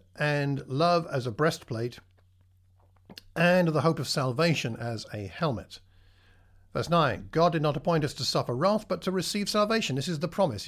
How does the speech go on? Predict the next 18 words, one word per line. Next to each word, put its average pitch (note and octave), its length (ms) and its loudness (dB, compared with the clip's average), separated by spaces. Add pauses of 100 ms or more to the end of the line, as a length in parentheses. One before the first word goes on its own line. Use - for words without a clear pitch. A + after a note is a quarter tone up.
He's E3 240 0
encouraging D#3+ 520 0
them. F#2 180 -12 (600)
You're D3+ 180 0
not - 420 -2
people E3+ 300 2
of B2+ 100 -6
wrath. C3+ 340 0
You're C#3+ 120 0
not F#3 180 0
destined D#3 440 -2
for A#2+ 100 -4
wrath. A2+ 380 -4 (360)
You're A#2 80 -8
destined D#3+ 480 -4
for D#3 80 -6
salvation. A2 760 -4
God F3 380 4